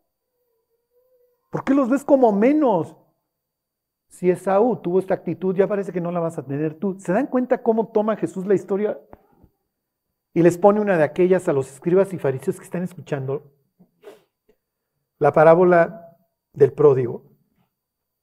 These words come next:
El pródigo está hablando de lo que habla toda la Biblia, de exilio y redención, exilio y regreso. Ya regresé de la posibilidad,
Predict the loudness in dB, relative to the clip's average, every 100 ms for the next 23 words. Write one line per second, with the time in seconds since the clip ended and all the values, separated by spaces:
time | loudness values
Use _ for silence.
0 | _ 0 2 4 4 4 6 6 6 2
1 | 4 4 2 -2 0 -2 -2 -2 -2 -2
2 | 0 8 8 10 6 4 2 0 -6 -6
3 | -2 6 8 8 6 2 0 -2 -4 -6
4 | -6 -6 -2 2 4 6 6 4 2 -6
5 | -4 -4 -4 -4 0 0 2 4 2 0
6 | -4 -8 -10 -12 -16